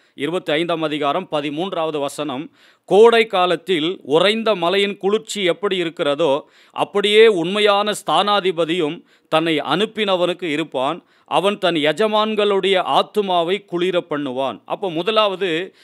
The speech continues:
யார் உண்மை உள்ளவன் அல்லது எப்படிப்பட்டவன் உண்மை உள்ளவன் என்று சொன்னால், தன் எஜமானனுடைய ஆத்துமாவை, தன் எஜமானுடைய ஆத்துமாவை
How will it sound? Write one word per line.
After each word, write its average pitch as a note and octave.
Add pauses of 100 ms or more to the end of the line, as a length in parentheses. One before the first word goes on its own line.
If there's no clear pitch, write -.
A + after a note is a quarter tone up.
யார் F3+
உண்மை G3
உள்ளவன் D3+ (460)
அல்லது F3+
எப்படிப்பட்டவன் G#3+
உண்மை F#3+
உள்ளவன் F#3
என்று E3+
சொன்னால், D#3+ (200)
தன் F3
எஜமானனுடைய G3
ஆத்துமாவை, E3
தன் E3
எஜமானுடைய G3+
ஆத்துமாவை F3+